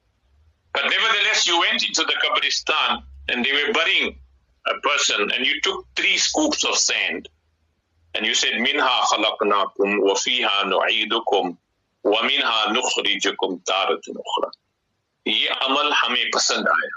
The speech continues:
Allah Pak says, "I like this action of yours. Though you didn't do any good deeds in the world, to is bina par maine aapko maaf kar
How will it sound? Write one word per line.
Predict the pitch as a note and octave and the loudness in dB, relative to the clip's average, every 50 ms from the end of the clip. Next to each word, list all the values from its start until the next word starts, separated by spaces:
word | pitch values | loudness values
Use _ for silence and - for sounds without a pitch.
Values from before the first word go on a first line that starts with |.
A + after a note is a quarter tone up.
| - _ _ _ _ _ _ _ _ _ _ _ - | -16 _ _ _ _ _ _ _ _ _ _ _ -2
Allah | G#2 A2+ A2+ A2 A2 | 0 0 2 2 2
Pak | A2+ A2 - | 0 2 2
says, | - B2+ C3 B2+ A2 A2 | 2 0 0 2 0 0
"I | - A2+ G2 | 0 0 0
like | G#2 A2+ B2+ C#3+ - - | 0 0 0 -2 -2 -2
this | - B2 - - | -2 0 2 2
action | - G2+ G2+ - - - G#2 G#2+ | 2 0 0 0 0 0 2 0
of | F#2 E2+ - - | 0 -2 -2 -2
yours. | - - E2+ - - - - _ _ _ _ _ - | 0 2 2 2 0 -4 -8 _ _ _ _ _ -4
Though | - B2 D#3 F#3 G3 | -2 0 2 2 2
you | G3 F3+ E3 - | 2 2 2 2
didn't | - - E3 E3 C#3 | 0 0 0 0 0
do | C#3 C#3+ C#3+ | 0 0 0
any | D3 D3 D3+ D3+ C#3+ D3 - - _ - - | 0 0 0 0 0 -2 -2 -6 _ -6 -4
good | - C#3+ - G2 | -2 -2 -2 -2
deeds | - - B2+ B2+ A#2+ - | -2 0 0 2 2 2
in | G#2 G2 G2 | 0 2 0
the | F#2+ | 0
world, | F2 F2+ A2 A2 G#2 G2 - - _ _ _ _ _ _ _ _ _ _ _ _ _ _ _ _ _ _ - | 2 2 2 2 2 0 0 -4 _ _ _ _ _ _ _ _ _ _ _ _ _ _ _ _ _ _ -4
to | - G3 - | -2 0 0
is | - - E3 - A2+ | 0 0 0 0 0
bina | - C3+ C#3 C#3+ D#3 E3+ E3+ E3 | 0 0 0 0 0 2 2 2
par | E3+ C#3+ | 2 2
maine | C#3+ D3 D3 C#3 C3 B2+ A#2+ | 2 0 0 0 0 0 2
aapko | B2 B2 - - B2+ G#2+ G#2 | 0 0 0 0 -2 0 0
maaf | G#2 G2 F#2+ - | 0 0 0 -2
kar | - F2 - | -2 -4 -4